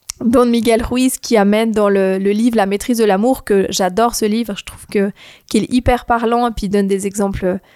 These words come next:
vraiment ma-, magnifiques. Ben, lui, il parle de la cuisine magique.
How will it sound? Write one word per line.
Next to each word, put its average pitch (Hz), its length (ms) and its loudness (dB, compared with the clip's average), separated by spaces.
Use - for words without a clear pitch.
vraiment 247 260 2
ma-, 247 140 2
magnifiques. 247 680 -4
Ben, 220 260 2
lui, 262 180 2
il 294 40 0
parle 262 240 0
de 247 80 0
la 202 140 2
cuisine 247 340 0
magique. 208 540 0